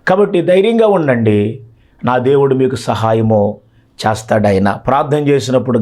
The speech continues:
ఘన కార్యాలు మీ జీవితంలో మీరు చూస్తారు. బిడ్డలారా, ఈ రాత్రి, అది పగలు, ఒక ప్రత్యేకమైనటువంటి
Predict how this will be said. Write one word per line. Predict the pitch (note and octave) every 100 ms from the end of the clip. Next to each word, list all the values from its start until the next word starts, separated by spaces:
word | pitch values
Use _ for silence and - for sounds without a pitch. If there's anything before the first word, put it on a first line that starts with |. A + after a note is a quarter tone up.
| G#2
ఘన | B2 E3
కార్యాలు | C3 A#2 A#2 A2 G#2+ G#2 - - _
మీ | - A#2
జీవితంలో | A2 C3 B2 A#2+ B2
మీరు | A#2 A2 G#2+
చూస్తారు. | - - - - - - _ _ _ _ _ _ - A#2
బిడ్డలారా, | A2+ A#2 D#3 - - _ _ - - _ -
ఈ | F#3+
రాత్రి, | G#3+ A3+ A#3 - B2+ - -
అది | D3 C#3+ -
పగలు, | A3+ A3+ G#3+ D3+ - _ _ -
ఒక | B2+ C#3
ప్రత్యేకమైనటువంటి | C#3+ C3 D#3+ G3 G3 E3+ D#3+ D3+ D#3 C#3+ B2 C3